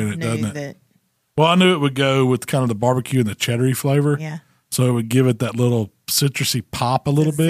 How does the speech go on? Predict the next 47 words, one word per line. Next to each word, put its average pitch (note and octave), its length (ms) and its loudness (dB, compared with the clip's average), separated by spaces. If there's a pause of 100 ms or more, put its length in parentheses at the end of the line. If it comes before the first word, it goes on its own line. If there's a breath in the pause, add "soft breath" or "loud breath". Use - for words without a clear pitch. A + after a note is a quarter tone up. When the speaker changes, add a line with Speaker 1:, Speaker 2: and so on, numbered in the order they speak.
(140)
Speaker 2:
zip. - 200 -14
Speaker 1:
Yeah, F#3+ 120 4
it's A#2+ 100 2
a B2 40 0
Speaker 2:
Yeah. A2 140 -2
Speaker 1:
zip. D3 300 2
It A#2 60 -6
gives C#3 200 2
it A#2+ 80 0
a A2 80 -2
zip. G#2+ 520 -2 (800)
And B2 340 -4
all, C#3+ 340 2
all E3+ 200 2
you C3 100 0
do B2 500 2
is G2 120 -10
make B2 180 -2
a A2 60 -4
barbecue A2+ 400 -2
butter G#2+ 320 0
is F2 60 -8
what G#2 120 -4
I G#2+ 40 0
call G2 280 -6
it. F#2+ 60 -10
You G2+ 80 -8
melt B2+ 240 2
that A#2 160 0
butter B2 260 4
in, A#2 60 4
like, A2 160 0
a A#2 40 -6
little G#2+ 140 -8
Pyrex A#2+ 480 -2
glass A2+ 460 -4 (340)
measuring G#2+ 300 -6
cup. G2 300 -8 (680)
Add A2 220 -2
your A2 80 -2
Worcestershire, A2+ 880 2 (400 loud breath)
add A2+ 180 0
your A2+ 100 0
seasonings. A2 600 2
And G#2 100 -2
I A2 40 0
usually, A2+ 400 0